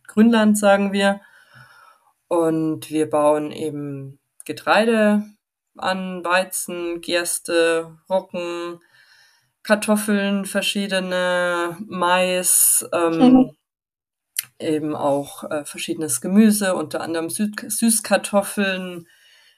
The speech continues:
Speaker 1: Kraut, also
Speaker 2: Okay.
Speaker 1: Blaukraut, Weißkraut, Rosenkohl für die Leute aus dem Norden, eben Kohl, Kohlarten,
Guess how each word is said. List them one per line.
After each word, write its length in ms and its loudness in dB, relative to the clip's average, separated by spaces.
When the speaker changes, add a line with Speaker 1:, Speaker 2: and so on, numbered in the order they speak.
Speaker 1:
Kraut, 840 2
also 200 -2
Speaker 2:
Okay. 100 -6
Speaker 1:
Blaukraut, 760 2
Weißkraut, 1080 0
Rosenkohl 960 0
für 220 -10
die 140 -8
Leute 720 2
aus 160 -4
dem 120 -8
Norden, 480 0
eben 480 -8
Kohl, 360 4
Kohlarten, 1000 -2